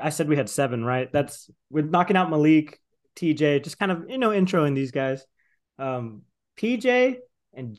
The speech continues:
C J. I would be remiss if I didn't say T J, <laughs> P J, C J, coached by G J. <laughs> That's what the joke everybody's been making on Twitter.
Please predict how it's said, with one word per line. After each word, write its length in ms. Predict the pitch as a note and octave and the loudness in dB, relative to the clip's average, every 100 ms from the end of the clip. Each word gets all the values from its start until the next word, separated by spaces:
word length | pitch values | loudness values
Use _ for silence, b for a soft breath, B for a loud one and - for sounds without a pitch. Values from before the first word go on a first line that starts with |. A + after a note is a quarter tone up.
| _ | _
C 380 | - - C4 A#3+ | -16 -2 2 4
J. 420 | A#2+ A2 F2+ - _ - | 2 -4 -6 -12 _ 0
I 80 | |
would 140 | D3+ D3+ | 2 4
be 80 | E3+ | 4
remiss 500 | C#3 D#3+ G#3 E3 - | 4 6 4 2 -4
if 100 | A#2+ | -4
I 100 | C3 | -2
didn't 260 | C3+ C3+ A#2+ | -2 -2 -2
say 340 | B2+ B2 A#2 - | -2 -2 -4 -2
T 180 | D#3 C#3+ | 2 2
J, 260 | C3+ C3 A#2+ | 2 0 -4
<laughs> 100 | C3+ | -4
P 140 | E3 D#3+ | 0 2
J, 300 | D3 C#3 D3+ | 2 2 0
C 320 | - D#4+ C4+ | 2 4 4
J, 460 | F#3 C3+ D3 D3 B B B _ - | 2 -2 -2 -2 B B B _ 2
coached 280 | G#3+ G#3 D3 | 4 4 4
by 380 | C#3 D3 F#3 - - | 4 4 2 -4 0
G 240 | E4+ F#4 | 6 6
J. 540 | B3 F3 C3 C#3+ - _ - | 8 6 6 2 -2 _ -12
<laughs> 160 | D4+ | -10
That's 160 | - D#3+ | -10 -8
what 120 | G3+ | -4
the 80 | D#3+ | -2
joke 240 | D#3+ E3 | 2 4
everybody's 340 | D#3 D#3 D3 C3+ | 6 6 6 4
been 140 | B2+ | 2
making 240 | C3 B2+ A#2 | -2 -2 -4
on 120 | A2 | -6
Twitter. 440 | - A#2+ G#2 G2+ | -6 -4 -4 -8